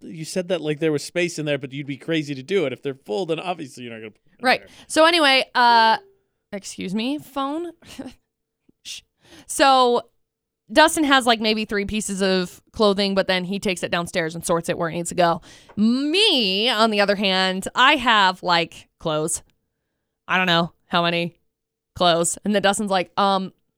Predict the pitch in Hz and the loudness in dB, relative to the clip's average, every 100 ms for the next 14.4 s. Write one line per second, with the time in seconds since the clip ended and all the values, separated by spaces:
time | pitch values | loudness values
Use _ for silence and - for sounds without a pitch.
0 | _ _ - 220 208 220 285 311 302 294 | _ _ -2 0 2 2 0 0 -2 2
1 | 285 208 233 269 214 - - - _ _ | 4 4 4 2 -4 -12 -12 -18 _ _
2 | _ _ _ _ - 185 175 185 226 180 | _ _ _ _ -10 -4 -4 -4 -6 -6
3 | - - - - 330 - _ _ _ _ | -8 -12 -20 0 2 2 _ _ _ _
4 | _ 220 339 370 311 277 240 - 262 214 | _ 4 6 6 4 2 2 6 6 6
5 | 208 254 208 208 185 180 - 160 165 180 | 4 2 4 2 2 0 -6 -6 -4 -6
6 | 190 175 175 175 170 175 175 165 _ - | -4 -2 -2 2 2 2 0 -4 _ -8
7 | 170 160 170 175 175 175 170 175 180 170 | -6 -6 -8 -8 -8 -4 -2 0 2 2
8 | 175 175 170 _ - 185 - 151 175 - | 2 0 -2 _ -12 -10 -8 -8 -8 -4
9 | 170 170 - - - _ _ - 165 - | 0 0 0 -8 -8 _ _ -2 -2 -2
10 | 170 170 _ _ - 247 240 233 214 _ | -6 -8 _ _ -14 -6 0 2 0 _
11 | _ _ 220 208 202 196 185 175 175 - | _ _ -4 -2 -2 -2 0 0 0 -8
12 | - 240 220 208 190 185 - _ _ _ | -4 0 4 4 6 4 0 _ _ _
13 | _ _ - 196 - - - - - - | _ _ 0 0 0 -6 -10 -12 -16 -6
14 | 190 - - - | -4 -4 -8 -20